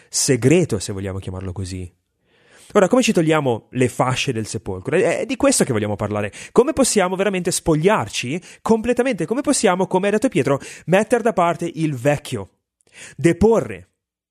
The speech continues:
come lo ha detto in prima Pietro due uno. Come possiamo mettere da parte ciò che non dovrebbe essere presente nella nostra vita? E questo lo scopriremo. E troveremo la risposta in modo molto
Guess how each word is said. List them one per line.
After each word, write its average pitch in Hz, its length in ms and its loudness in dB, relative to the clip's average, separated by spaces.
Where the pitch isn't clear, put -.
come 110 460 -6
lo 107 120 -8
ha 107 40 -2
detto 113 260 -2
in 98 60 -6
prima 107 220 -4
Pietro 101 320 -4
due 107 180 0
uno. 110 340 0
Come 269 160 6
possiamo 226 320 4
mettere 214 420 2
da 226 140 0
parte 147 400 0
ciò 175 420 0
che 190 160 -2
non 151 300 0
dovrebbe 131 400 -2
essere 147 260 -4
presente 220 440 0
nella 110 180 -6
nostra 101 280 -12
vita? 95 320 -18
E - 120 -12
questo 110 460 0
lo 104 100 -6
scopriremo. 95 640 -6
E - 80 -16
troveremo 117 360 0
la 110 80 4
risposta 110 520 2
in 101 80 -4
modo 107 160 -2
molto 120 540 2